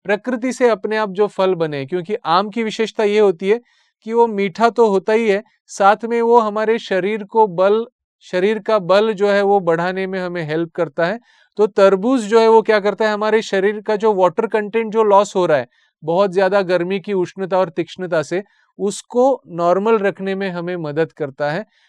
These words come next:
तो इसीलिए इस प्रकार के जो फल हैं और हमारा आहार भी इस प्रकार का होना चाहिए जिसमें मीठे रस को ज्यादा हमें प्रधानता देनी है, लेकिन वो पचने में हल्का होना चाहिए, क्योंकि कई बार ऐसा होता है ना कि जो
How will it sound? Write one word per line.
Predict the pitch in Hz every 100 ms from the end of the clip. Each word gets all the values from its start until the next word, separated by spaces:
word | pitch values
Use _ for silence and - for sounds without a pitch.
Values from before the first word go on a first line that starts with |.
| _
तो | 185
इसीलिए | 185 233 226 233
इस | 233 202 208
प्रकार | - 208 214 208
के | 196 214
जो | 202 214
फल | - 202 208
हैं | 190 170 196 _ _ -
और | 175
हमारा | 170 180 196 208
आहार | - 156 151 190 208
भी | 220 233
इस | 190 -
प्रकार | 185 - 175
का | 170
होना | 175 170 170
चाहिए | 165 175 180 226 _ _ _
जिसमें | 165 170 208 214
मीठे | 190 190 170 240 233
रस | 220 -
को | 220
ज्यादा | 185 180 175 190
हमें | 190 196
प्रधानता | 185 170 170 185 180
देनी | 180 170 175
है, | 202 - _ -
लेकिन | 185 208 240
वो | 247
पचने | - 202 226 233
में | 247
हल्का | 208 196 226
होना | 202 170 147
चाहिए, | 139
क्योंकि | 135 165 190
कई | 175 180 190
बार | 202 196
ऐसा | 175 202
होता | 185 190
है |
ना | 240
कि | 240 185
जो | 196